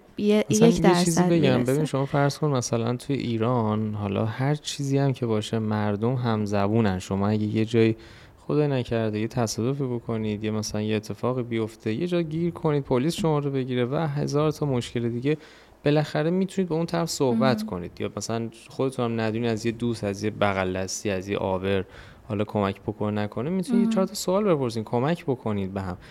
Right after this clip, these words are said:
Speaker 2: ولی اگه، اه، توی کشورهای دیگه این اتفاق براتون بیفته و اگه دانش زبانتون در اون سطحی نباشه که بتونید صحبت بکنید، اه، تو خودتون رو تو اون شرایط قرار بدین.
Speaker 3: مهم.
Speaker 2: حالا شاید مثلاً بعضیا، مثلاً خود من قبل از اینکه مهاجرت بکنم، خب سطح زبان انگلیسی خیلی کمتر از الان بود.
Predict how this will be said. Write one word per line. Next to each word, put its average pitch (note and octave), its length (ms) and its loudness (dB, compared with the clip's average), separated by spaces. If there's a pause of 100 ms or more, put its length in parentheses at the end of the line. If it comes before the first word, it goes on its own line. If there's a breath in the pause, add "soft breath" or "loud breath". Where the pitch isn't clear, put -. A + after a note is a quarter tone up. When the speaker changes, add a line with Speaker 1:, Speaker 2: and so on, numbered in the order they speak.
(300 loud breath)
Speaker 2:
ولی F3+ 200 2
اگه، F#3 320 2 (160)
اه، C3 340 0 (200)
توی D#3+ 260 -2
کشورهای C#3 520 -2
دیگه A#2+ 340 -4
این B2 260 -2
اتفاق G#2+ 420 -2
براتون G#2 400 -2
بیفته G2+ 360 -4
و G2+ 60 0
اگه G#2 200 0
دانش G#2 360 -2
زبانتون A#2 600 -4
در A2 100 0
اون G#2 100 0
سطحی A#2 400 -4
نباشه G#2+ 340 -4
که G#2+ 80 -2
بتونید G2+ 260 -6
صحبت G2+ 420 -2
بکنید، A2 440 -4 (680 loud breath)
اه، G#2 420 -2
تو - 180 -14
خودتون E3 300 2
رو F3 40 2
تو - 140 -6
اون D3 120 2
شرایط F#2+ 340 0
قرار F#2 300 -4
بدین. A#2 140 0
Speaker 3:
مهم. A2+ 120 -6
Speaker 2:
حالا G#2 180 -2
شاید C3+ 260 -2
مثلاً B2 340 -4
بعضیا، B2+ 400 0
مثلاً A#2+ 200 -4
خود B2 240 -2
من B2+ 280 0
قبل B2 160 2
از A2 140 0
اینکه B2 200 -2
مهاجرت G#2 340 -2
بکنم، G2+ 540 -6
خب A#2 120 -6
سطح G2+ 340 -6
زبان G2 340 -4
انگلیسی G2 420 -8
خیلی A2+ 260 -4
کمتر F#2+ 420 -6
از F#2+ 100 -4
الان F#2+ 340 -4
بود. - 100 -10